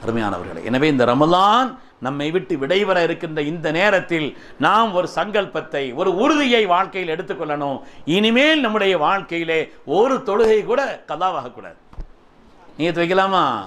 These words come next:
லொஹர் தொழுகையில சுபு சேர்த்து தொழுகிறது அந்த இதெல்லாம் இல்லை, அப்படி அல்ல.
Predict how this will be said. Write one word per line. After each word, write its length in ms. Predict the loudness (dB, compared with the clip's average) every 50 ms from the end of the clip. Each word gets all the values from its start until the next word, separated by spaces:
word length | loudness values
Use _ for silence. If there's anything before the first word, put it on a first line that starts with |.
| -12 -16 -16 -16 -16 -16 -16 -16 -16 -16 -16 -16 -14 -4 0
லொஹர் 260 | 2 4 4 4 2
தொழுகையில 320 | 0 -2 0 0 0 0 -2
சுபு 280 | -2 -2 0 0 2
சேர்த்து 300 | 2 2 2 2 0 0
தொழுகிறது 220 | 2 2 2 2 2
அந்த 260 | 2 2 2 0 0
இதெல்லாம் 280 | 0 0 0 0 -2 -4
இல்லை, 280 | -4 -8 -14 -18 -20 -20 -20 -20 -20 -20 -20 -20 -20 -20 -20 -18 -18 -18 -18 -18 -20 -20 -20 -20 -16 -6 0
அப்படி 400 | 0 0 2 2 0 0 2 0
அல்ல. 220 | -2 -2 -6 -14